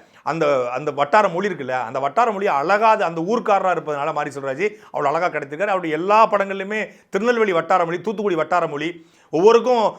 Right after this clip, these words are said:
ஒவ்வொரு சமூகத்திற்கும் வேற ஒரு, ஒரு வட்டார மொழி இருக்கு. இப்ப திருநெல்வேலியில தேவர் ஒரு மாதிரி பேசுவாரு, தேவேந்தர் ஒரு மாதிரி பேசுவாரு, நாடார் ஒரு மாதிரி பேசுவாரு, கோனார் ஒரு மாதிரி பேசுவாரு, ஒவ்வொரு சமூகம் ஒவ்வொரு மாதிரி பேர் பேசும். அப்படி அந்த வட்டார மொழியை மிக அழகா கையாண்டிருக்காரு. அதை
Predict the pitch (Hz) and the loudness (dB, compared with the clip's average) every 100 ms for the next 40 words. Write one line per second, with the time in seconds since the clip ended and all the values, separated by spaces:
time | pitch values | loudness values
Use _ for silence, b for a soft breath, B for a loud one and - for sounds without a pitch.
0 | B 156 196 233 - 208 247 262 247 240 | B -4 4 4 4 2 4 2 0 0
1 | 220 196 185 165 170 165 190 196 165 160 | 0 0 0 2 4 4 4 2 0 -6
2 | 120 101 107 160 170 165 139 160 180 170 | -8 -14 -10 -6 -4 -4 -2 0 0 -2
3 | 165 160 156 151 190 151 170 180 170 156 | -4 -4 -4 -2 -4 0 -2 0 -4 -6
4 | 156 151 135 156 190 b b 117 143 190 | -6 -8 -6 -6 -6 b b 0 2 4
5 | 175 160 156 147 147 160 202 143 156 190 | 4 2 -2 -4 -2 -2 -2 -2 -2 0
6 | 170 160 156 147 147 185 190 B 160 180 | -2 -4 -6 -6 -4 -4 -6 B -2 4
7 | 214 165 202 220 233 208 202 202 208 202 | 4 2 -2 0 2 2 2 -2 -4 -4
8 | 180 147 135 _ B B 156 175 165 175 | -4 -8 -12 _ B B 0 2 2 0
9 | 202 202 180 165 160 254 254 196 160 147 | 0 4 6 4 4 4 4 0 -4 -2
10 | 214 139 165 208 226 170 233 285 240 190 | -2 -4 -4 -2 0 0 -2 -4 -6 -4
11 | 165 165 156 170 220 170 143 | -4 -6 -4 -2 -2 -2 -6